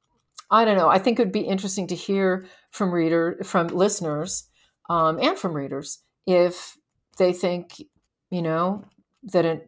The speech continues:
that a website would be just as good as an app if they could get the information digitally, or if they're, you know, the kind of folks that don't mind the guide floating around their car when they're on the road or tucked into their bag when they're traveling. Um, you know, people say they still like print,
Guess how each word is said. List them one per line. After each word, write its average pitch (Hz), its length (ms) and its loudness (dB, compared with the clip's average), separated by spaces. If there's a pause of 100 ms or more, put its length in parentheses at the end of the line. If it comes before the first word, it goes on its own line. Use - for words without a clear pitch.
(120)
that 165 260 0
a 165 80 -2
website 175 460 2
would 170 160 -6
be 175 100 -4
just 165 240 -8
as 170 140 -6
good 170 180 -2
as 165 100 -6
an 160 120 -6
app 165 280 -2
if 180 140 -4
they 156 100 -4
could 160 160 -8
get 156 160 -4
the 160 80 -6
information 156 540 -6
digitally, 170 580 -2
or 196 320 2 (320)
if 214 220 -4
they're, 247 500 8
you 240 140 2
know, 214 180 4
the 233 80 2
kind 240 240 2
of 247 80 2
folks 254 240 4
that 269 140 -2
don't 254 240 4
mind 294 280 6
the 254 60 2
guide 247 260 2
floating 254 320 4
around 262 240 2
their 262 120 0
car 302 340 2
when 170 160 0
they're 170 160 -2
on 160 140 0
the 160 80 -2
road 156 420 0
or 190 320 2 (280)
tucked 233 260 2
into 254 200 0
their 254 140 2
bag 262 340 0
when 165 120 -2
they're 151 140 -4
traveling. 147 600 -6 (100)
Um, 165 460 -4 (440)
you 170 80 -10
know, 160 420 -4 (360)
people 262 280 0
say 208 280 2
they 170 160 2
still 160 260 -2
like 151 280 0
print, 185 440 -2